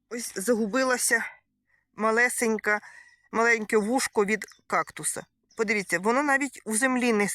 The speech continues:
не стояло, воно, е, цей, е, вушко це просто впало. Але воно ось приросло, дивіться,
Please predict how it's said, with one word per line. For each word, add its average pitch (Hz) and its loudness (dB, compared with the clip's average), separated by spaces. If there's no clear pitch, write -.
не 208 2
стояло, 160 -2
воно, 208 0
е, 220 0
цей, 226 0
е, 190 2
вушко 254 -2
це - -4
просто 381 -2
впало. 143 -2
Але 226 2
воно 220 2
ось 156 -8
приросло, 214 2
дивіться, 165 -8